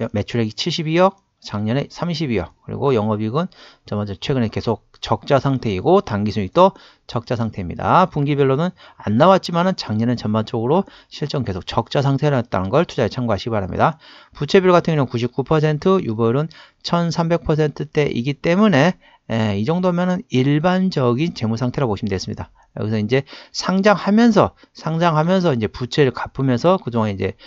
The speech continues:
에, 자본 잠식이 됐는데, 상장하면서 그거를 팔아가지고 부채를 갚았기 때문에, 에, 전반적으로 현재는, 에, 일반적인 재무 상태라는 걸 투자에 참고하시기 바랍니다.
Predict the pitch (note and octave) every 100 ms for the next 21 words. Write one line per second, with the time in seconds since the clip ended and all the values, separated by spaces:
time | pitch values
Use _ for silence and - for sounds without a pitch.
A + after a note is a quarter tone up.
0 | - - - - G2 F2+ - C3 D3+ C#3
1 | B2+ A2+ A2+ C3 D3+ E3+ F#3+ - _ -
2 | - G3 G3 F3+ F#3+ G3 F#3 F3 - C#3
3 | D#3 E3+ F3+ F#3 - - - - A3 A3
4 | G3+ F3+ F#3 F#3+ G#3 - B2 - C#3 B2
5 | - - A#2+ B2 C#3 D3 E3+ A#2+ A#2+ E3+
6 | - - - G#2+ A#2+ B2 B2 B2 A#2 D#3+
7 | D#3+ F#3+ F#3+ - - _ _ - - -
8 | - G1+ - C3 D3+ F3+ F#3+ F#3 E3+ B2
9 | B2 A#2+ B2+ C3 C#3+ C3 G#2 G2 C3 -
10 | G2 C3 A2+ F#2+ C3 A2+ E2+ D#2+ A#2+ F3+